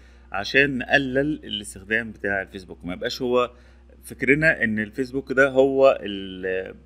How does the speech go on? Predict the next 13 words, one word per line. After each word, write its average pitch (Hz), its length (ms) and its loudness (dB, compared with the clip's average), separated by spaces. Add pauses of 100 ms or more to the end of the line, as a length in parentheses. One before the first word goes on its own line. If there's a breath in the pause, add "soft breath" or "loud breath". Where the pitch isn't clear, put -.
(460 soft breath)
الاساس 117 560 8
او 92 160 -2
هو 110 640 2
ال-، 92 560 -12 (200)
النت، 143 320 4
يعني 107 200 2
فيسبوك 110 420 -8
ده 104 120 -2
بعد 113 220 0
فترة 120 280 -4
كده 107 200 -8
هنفهمه 107 340 -8
كده. 92 240 -8